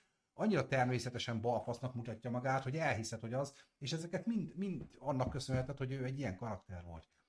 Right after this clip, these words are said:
És ehhez képest fájdalmas látni. Lecsúszott pár éve, meg emlékeztek rá, hogy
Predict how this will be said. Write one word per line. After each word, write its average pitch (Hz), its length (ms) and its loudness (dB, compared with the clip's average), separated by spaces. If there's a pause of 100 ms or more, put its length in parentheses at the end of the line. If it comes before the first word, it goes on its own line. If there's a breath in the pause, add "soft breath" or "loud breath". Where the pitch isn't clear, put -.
(140)
És - 260 -6
ehhez 151 320 4
képest 156 360 0
fájdalmas 104 720 0
látni. 147 420 2 (320 loud breath)
Lecsúszott 151 500 0
pár 127 220 6
éve, 143 140 4
meg 151 140 2
emlékeztek 226 600 0
rá, 110 140 2
hogy 131 160 4